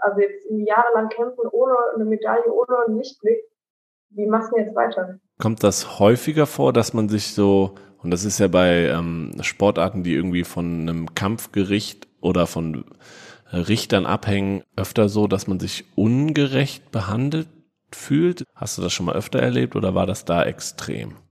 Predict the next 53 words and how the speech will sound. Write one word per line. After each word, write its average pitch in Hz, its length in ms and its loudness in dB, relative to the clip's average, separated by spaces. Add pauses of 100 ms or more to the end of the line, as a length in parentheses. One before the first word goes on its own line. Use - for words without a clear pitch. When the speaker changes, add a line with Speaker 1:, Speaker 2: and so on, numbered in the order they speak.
(140)
Speaker 1:
Nee, 226 320 6
das 220 100 -2
hab 196 140 2
ich 196 60 -4
schon 208 180 -2
sehr 190 200 6
oft, - 280 0 (240)
oft 202 240 0
erlebt. 190 360 -2
Also 208 200 4
es 214 100 0
ist - 160 -10
halt 226 220 4
leider 214 280 4
so, 214 120 0
dass 214 160 -2
es 202 120 -8
immer 208 200 -2
noch 208 100 -2
relativ 220 360 4
subjektiv 233 640 -4
ist. 226 240 2
Ich - 80 -8
meine, 202 140 2
es 208 100 -4
wird 233 140 -2
halt 214 140 4
subjektiv 233 440 0
von 214 280 0 (220)
Menschen 254 400 2
bewertet, 247 720 6 (180)
die 240 140 0
halt 226 240 6
finden, 262 540 0 (100)
ähm, 220 480 0 (160)
dass 226 160 2
der 202 120 6
eine 226 180 6
das 220 140 0
stärker 214 280 2
gemacht 226 340 0
hat 240 160 0
oder 208 220 0
der 214 160 4
andere 214 220 0
irgendwie 202 220 -2
schneller 220 440 4
und 214 120 0
dann 202 280 2
geben 214 220 0
die 214 80 2
halt 202 140 0
ihre 202 420 -2